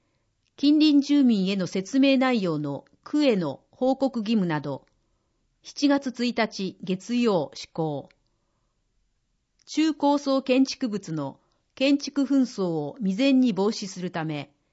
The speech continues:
江東区中高層建築物の建築にかかる紛争の予防と調整に関する条例を一部改正します。主な改正点、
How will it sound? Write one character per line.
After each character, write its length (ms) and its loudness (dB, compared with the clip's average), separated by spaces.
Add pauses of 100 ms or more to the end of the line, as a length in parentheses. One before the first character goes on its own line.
(480)
江 220 0
東 260 0
区 280 -10 (220)
中 280 0
高 260 2
層 220 0
建 220 0
築 220 -6
物 220 -8
の 260 -6 (300)
建 240 0
築 300 -4
に 140 0
か 120 -6
か 140 -2
る 120 -2
紛 160 0
争 280 0
の 140 2
予 160 -2
防 180 -4
と 300 -8 (440)
調 220 -2
整 260 0
に 140 0
関 220 0
す 160 -6
る 100 0
条 260 -2
例 220 -2
を 280 -6 (120)
一 300 -4
部 160 -4
改 200 -4
正 220 -4
し 160 -6
ま 160 -6
す。 240 -20 (1400)
主 240 2
な 160 2
改 200 0
正 220 -2
点、 380 -6